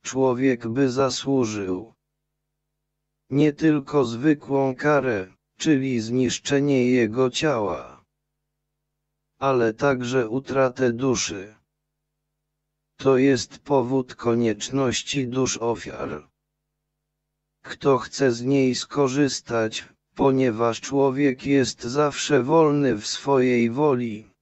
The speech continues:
może znaleźć zwolnienie od kary i dojść do portu zbawienia.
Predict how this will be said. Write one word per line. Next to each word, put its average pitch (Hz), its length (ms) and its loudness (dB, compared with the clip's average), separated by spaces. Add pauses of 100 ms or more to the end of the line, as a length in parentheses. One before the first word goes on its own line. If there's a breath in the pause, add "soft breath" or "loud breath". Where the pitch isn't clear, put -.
może 139 460 2
znaleźć 139 760 0
zwolnienie 147 840 2
od 110 220 -2
kary 151 420 0
i 123 180 -6
dojść 117 560 0
do 127 180 2
portu 120 560 -2
zbawienia. 113 1000 -4